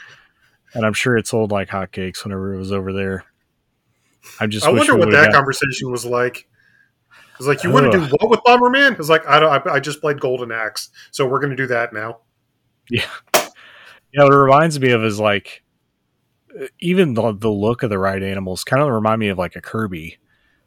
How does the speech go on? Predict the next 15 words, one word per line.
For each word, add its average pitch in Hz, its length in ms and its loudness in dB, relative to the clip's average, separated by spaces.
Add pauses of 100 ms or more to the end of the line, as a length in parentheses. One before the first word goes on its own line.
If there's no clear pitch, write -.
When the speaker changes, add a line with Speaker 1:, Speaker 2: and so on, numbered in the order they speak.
(220)
Speaker 2:
Yeah. 196 260 4
Speaker 1:
um, 85 280 -10 (480)
Speaker 2:
Yeah, 175 220 6
I 165 100 6
Speaker 1:
Dreamland 185 60 0
Speaker 2:
could 185 140 -4
de-, 156 80 2
Speaker 1:
type. 107 180 0
Speaker 2:
yeah, 175 120 6
I 190 60 6
could 160 260 -8
definitely 131 380 -2
see 123 160 -10
that. 117 300 -10 (1500)
Speaker 1:
Uh, 98 320 -6